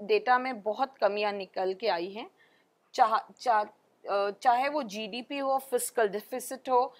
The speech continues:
या रेवेन्यू कलेक्शन हो। गलत डेटा का इकोनॉमी पे क्या इम्पैक्ट पड़ता है? Means, like,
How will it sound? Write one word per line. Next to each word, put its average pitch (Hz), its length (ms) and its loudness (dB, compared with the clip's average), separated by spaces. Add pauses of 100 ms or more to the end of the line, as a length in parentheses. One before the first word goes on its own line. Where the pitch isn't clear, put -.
(140)
या 233 100 6
रेवेन्यू 220 380 2
कलेक्शन 175 600 -4
हो। 170 200 -14 (400)
गलत 269 380 6
डेटा 269 560 8
का 262 240 2
इकोनॉमी 233 520 -2
पे 233 140 -4
क्या 214 260 2
इम्पैक्ट 170 460 -4
पड़ता 175 320 2
है? 180 100 4
Means, 180 360 -6
like, 185 180 0